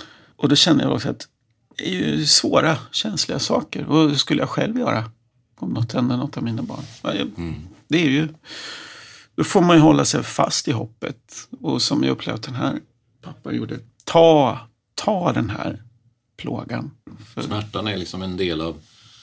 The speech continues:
Speaker 2: livet och hans egen, ja, vad ska man säga?
Speaker 1: Ja, det han har kvar
Speaker 2: Ja,
Speaker 1: på ett sätt
Speaker 2: det
Speaker 1: och
Speaker 2: är
Speaker 1: henne.
Speaker 2: drivkraften framåt på något vis.
Speaker 1: Ja, det,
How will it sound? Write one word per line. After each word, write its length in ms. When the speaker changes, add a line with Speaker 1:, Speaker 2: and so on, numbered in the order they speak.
Speaker 2:
livet 440
och 100
hans 240
egen, 380
ja, 140
vad 100
ska 100
man 100
säga? 180
Speaker 1:
Ja, 60
det 120
han 200
har 80
kvar 540
Speaker 2:
Ja, 180
Speaker 1:
på 80
ett 140
sätt 200
Speaker 2:
det 100
Speaker 1:
och 60
Speaker 2:
är 40
Speaker 1:
henne. 200
Speaker 2:
drivkraften 640
framåt 360
på 60
något 140
vis. 180
Speaker 1:
Ja, 340
det, 100